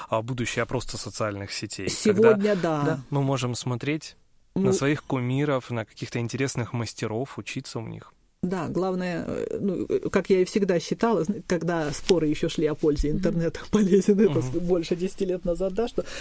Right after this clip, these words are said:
Speaker 2: интернет — это такая копилка, такой ларец волшебный, а сегодня еще волшебнее он. И научить детей пользоваться им правильно, научить,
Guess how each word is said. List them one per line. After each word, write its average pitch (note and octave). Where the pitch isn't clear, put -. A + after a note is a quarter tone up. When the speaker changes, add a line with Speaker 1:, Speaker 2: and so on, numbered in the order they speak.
Speaker 2:
интернет — B3+
это G3
такая G3+
копилка, G#3+
такой F#3+
ларец F#3+
волшебный, D#3+
а F3
сегодня G#3
еще G3+
волшебнее C#3+
он. C#3
И F3
научить G#3
детей G3+
пользоваться F#3+
им F#3+
правильно, G#3
научить, F3+